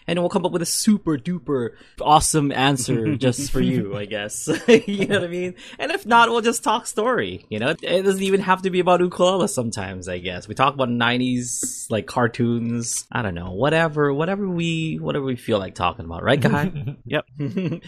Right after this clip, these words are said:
Speaker 1: All right. So, uh, you know, we get questions via the, you know, via email.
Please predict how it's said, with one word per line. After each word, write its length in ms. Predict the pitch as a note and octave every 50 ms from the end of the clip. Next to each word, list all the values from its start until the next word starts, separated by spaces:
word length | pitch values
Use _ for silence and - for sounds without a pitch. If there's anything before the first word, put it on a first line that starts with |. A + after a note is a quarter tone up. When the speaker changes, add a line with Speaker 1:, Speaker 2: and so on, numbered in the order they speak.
| - - - - -
Speaker 1:
All 80 | - F#3
right. 220 | F#3 D#3+ C#3+ -
So, 420 | - - G3+ F3 D3+ A#2+ - - -
uh, 580 | - D#3+ F3 F3 E3+ E3+ E3 D#3+ D#3+ D#3+ D#3 - -
you 180 | - E3 E3+ F3+
know, 80 | F3+
we 100 | E3+ F3
get 280 | E3 F3+ F3+ F3+ - -
questions 520 | - - A3 G#3+ - - G3+ F#3 E3+ D3+
via 460 | C3+ C#3 D3 D3+ D3+ D3 C#3+ C3+ C3 B2
the, 180 | A2 G#2+ A2+
you 220 | A2 - A2+ G#2+ G#2
know, 80 | G2
via 400 | F#2 G2+ G2+ G#2 G2 - C#3+ E3+ E3+
email. 400 | E3 D#3+ E3 D#3+ D#3+ D3+ B2+